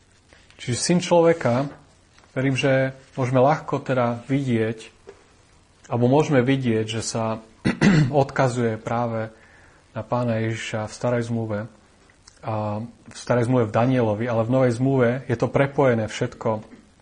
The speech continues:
v podstate s tými znakmi, a znakmi Mesiáša, znakmi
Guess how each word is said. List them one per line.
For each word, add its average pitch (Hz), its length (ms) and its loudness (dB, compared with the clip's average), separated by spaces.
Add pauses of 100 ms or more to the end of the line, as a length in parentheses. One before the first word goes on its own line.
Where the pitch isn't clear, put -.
(400)
v - 200 -20
podstate 117 600 -4 (560)
s - 160 -20
tými 135 160 4
znakmi, 120 760 0 (420)
a 113 400 -4
znakmi 127 400 2
Mesiáša, 107 800 -2
znakmi 127 560 -2